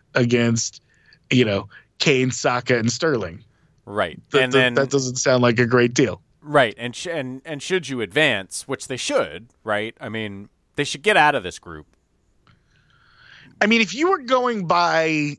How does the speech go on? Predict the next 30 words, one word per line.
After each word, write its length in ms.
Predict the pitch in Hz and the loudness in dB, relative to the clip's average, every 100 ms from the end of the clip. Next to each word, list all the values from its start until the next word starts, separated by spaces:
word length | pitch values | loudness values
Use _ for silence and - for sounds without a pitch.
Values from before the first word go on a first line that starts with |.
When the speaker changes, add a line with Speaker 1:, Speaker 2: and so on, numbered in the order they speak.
| _ | _
Speaker 1:
seeding, 720 | - - 196 147 110 87 95 95 _ _ _ _ _ _ | -14 -12 -12 -12 -12 -14 -18 _ _ _ _ _ _ _
absolutely 540 | 160 165 160 147 131 120 | 0 0 -2 -4 -2 -2
they 120 | 120 | -2
should, 300 | 117 139 123 139 | -2 -4 -2 0
right? 200 | 127 135 | 2 2
Right? 220 | 147 170 | 2 2
Like, 200 | 151 147 | -2 0
they 140 | 156 160 | 2 2
are 60 | |
the 120 | 165 | 0
Speaker 2:
Yeah. 60 | 156 | 0
Speaker 1:
second 280 | 170 - 160 | 0 -2 -2
best 220 | 160 139 | -2 0
team 200 | 131 127 | 0 2
in 100 | 117 | 2
this 140 | 113 | 2
group, 320 | - 98 107 - | -2 -2 -2 -2
Speaker 2:
So 180 | - - | 2 4
Speaker 1:
and 200 | 135 135 | 6 6
they 120 | 131 | 4
should. 400 | - 139 135 131 - - - | 2 -2 -4 -6 -14 -20 2
But 200 | 185 170 | 2 4
if 180 | 180 190 | -2 0
you 120 | 226 | 2
were, 280 | 247 202 156 - - - - _ - | 4 4 0 -8 -20 -20 -20 _ -2
it's 160 | 254 | -2
a 60 | - | -4
tough 260 | - 311 - | -2 -2 0
group. 340 | 202 220 147 _ _ _ - | 0 0 -4 _ _ _ 0
Like, 180 | 170 | 0